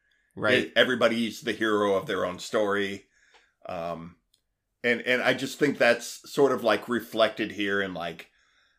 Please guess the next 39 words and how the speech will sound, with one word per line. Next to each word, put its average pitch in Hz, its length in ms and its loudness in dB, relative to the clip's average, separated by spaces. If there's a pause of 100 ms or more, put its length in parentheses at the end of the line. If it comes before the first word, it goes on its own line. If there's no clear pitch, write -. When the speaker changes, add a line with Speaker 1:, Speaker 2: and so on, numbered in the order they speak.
(480)
Speaker 2:
look, 165 280 4
I'm 143 140 4
trying 175 280 2
to - 160 2
ethically 139 540 4
fix - 380 -4
this 107 240 -2
fight 95 560 0 (480)
to 117 80 -6
make 110 240 0
money 107 320 2
for 95 180 -6
me. 92 460 -8 (840)
And 110 200 2
then 117 380 0 (100)
somebody 135 420 0
does 117 240 0
something 107 320 0
unethical, 92 920 -2 (460)
like, 95 280 2 (180)
tell 113 240 4
people 113 340 -4
that 90 240 -8 (600)
I've 107 200 4
fixed - 340 -4
the 107 80 -12
fight. 90 320 0 (500)
Like, 131 240 8
it's 170 220 6
just 185 200 4
sort 185 180 8
of 135 100 4
like, 120 260 6
well, 160 160 -2
yeah, 156 400 4
it's 117 160 0
all 135 340 6
unethical. 113 600 0
Like, 104 220 2